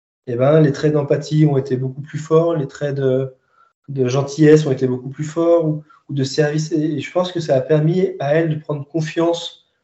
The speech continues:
dans leur, euh, dans leur trait de caractère, dans leur identité, et cetera. Donc c'est assez, euh, intéressant.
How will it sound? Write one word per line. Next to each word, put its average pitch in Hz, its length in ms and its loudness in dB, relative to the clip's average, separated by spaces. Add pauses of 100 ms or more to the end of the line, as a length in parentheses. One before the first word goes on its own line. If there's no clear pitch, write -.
(300)
dans 135 180 0
leur, 135 240 2
euh, 127 140 2
dans 131 100 0
leur 131 140 0
trait 135 140 -8
de 135 60 -10
caractère, 143 460 -2
dans 139 80 2
leur 131 140 0
identité, 135 480 -4
et 143 80 -6
cetera. 139 400 -12 (440)
Donc 123 80 -14
c'est - 120 -8
assez, 156 340 0
euh, 147 300 4
intéressant. 156 640 0